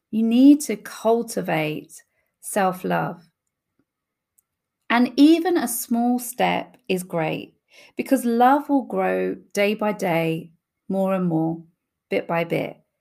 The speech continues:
But that's the actual antidote of a toxic relationship. Then every relationship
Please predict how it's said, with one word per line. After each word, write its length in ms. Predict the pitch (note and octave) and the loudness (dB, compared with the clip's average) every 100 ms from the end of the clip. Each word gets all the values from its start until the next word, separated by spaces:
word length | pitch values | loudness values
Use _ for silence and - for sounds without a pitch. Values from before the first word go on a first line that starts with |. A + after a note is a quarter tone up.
| _ _ _ _ _ _ _ _ _ | _ _ _ _ _ _ _ _ _
But 220 | B3 B3 | -6 -2
that's 400 | B3 D4 E4 - | 0 0 0 -4
the 200 | - C4+ | -2 0
actual 680 | B3+ F#3+ - A3 F#3+ F3+ - | 0 -2 -6 -6 -4 -6 -6
antidote 920 | - G#3+ G#3 G#3+ - D#3 D#3+ - - - _ _ _ _ _ - | -2 -2 -2 -6 -2 -2 -2 -6 -12 -20 _ _ _ _ _ -2
of 460 | F3+ F3 E3+ - _ _ _ | 0 0 -4 -10 _ _ _
a 60 | G3+ | -8
toxic 600 | - G3 - - F3+ - | -4 -6 -6 -6 -6 -2
relationship. 840 | E3+ E3+ E3+ F3 F3 F3 - - _ _ _ _ _ _ _ _ _ _ _ _ _ _ _ | 0 0 -2 -6 -4 -4 -4 -10 _ _ _ _ _ _ _ _ _ _ _ _ _ _ _
Then 220 | B3 C4 - | 2 4 6
every 420 | C4 C#4 D4+ F4 | 6 6 4 4
relationship 1000 | D4+ A3+ G#3 G#3+ G#3+ G3+ F#3 E3+ - - | 4 4 2 0 -6 -6 -6 -4 -6 -10